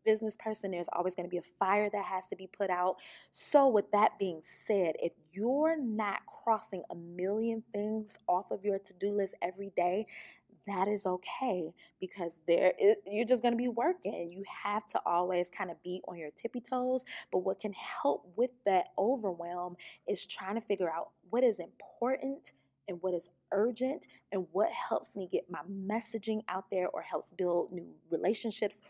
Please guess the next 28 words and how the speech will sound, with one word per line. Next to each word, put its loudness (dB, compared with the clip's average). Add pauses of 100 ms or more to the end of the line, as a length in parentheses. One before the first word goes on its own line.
(200)
or -2
networks. -2 (260)
Those 6
are -2
the -4
two -2
types -6
of -6
tasks -4 (220)
that -2
get 2
my -10 (480)
full 4
attention -8
and -12 (140)
focus. -2 (320)
Now, 0
the 2
tasks 2
that 4 (760)
aren't 2
important -2
but 0
are 6
urgent 2
to -4
other -2
people, 0